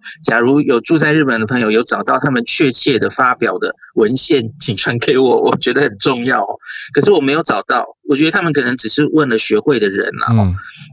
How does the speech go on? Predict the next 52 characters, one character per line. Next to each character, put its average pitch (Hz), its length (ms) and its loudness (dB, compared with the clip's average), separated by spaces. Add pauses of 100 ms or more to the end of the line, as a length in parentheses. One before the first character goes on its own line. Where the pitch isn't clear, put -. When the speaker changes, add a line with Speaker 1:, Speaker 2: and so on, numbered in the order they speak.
Speaker 1:
他 190 100 0
们 180 120 2
说 185 160 2
全 - 180 0 (120)
日 202 120 4
本 110 240 -2
截 123 300 0
至 165 240 0
目 160 280 2
前 107 280 -2
为 107 200 2
止 - 260 -4 (840)
没 143 300 2
有 139 240 2
基 135 240 -4
础 - 220 -4
疾 - 200 -6
病， 107 220 -6 (460)
就 170 80 0
是 170 240 0
原 151 200 2
本 131 140 0
就 143 100 2
是 156 120 -2
健 151 200 0
健 139 140 0
康 - 180 0
康 120 160 0
的 104 100 0
小 92 160 -2
朋 95 160 -6
友， 101 140 0 (160)
Speaker 2:
嗯。 107 200 2
Speaker 1:
却 101 140 2
因 175 180 2
为 165 200 2
感 131 220 -2
染 139 180 0
新 - 140 -4 (220)
冠 127 220 2
哦， 113 200 -4 (100)
引 117 180 -2
发 165 340 2
类 180 180 0
似 143 240 0
这 147 140 -2
样 123 180 -2
急 123 300 -4 (100)
性 139 300 0
脑 104 260 -2
症 113 320 0
的 - 180 -6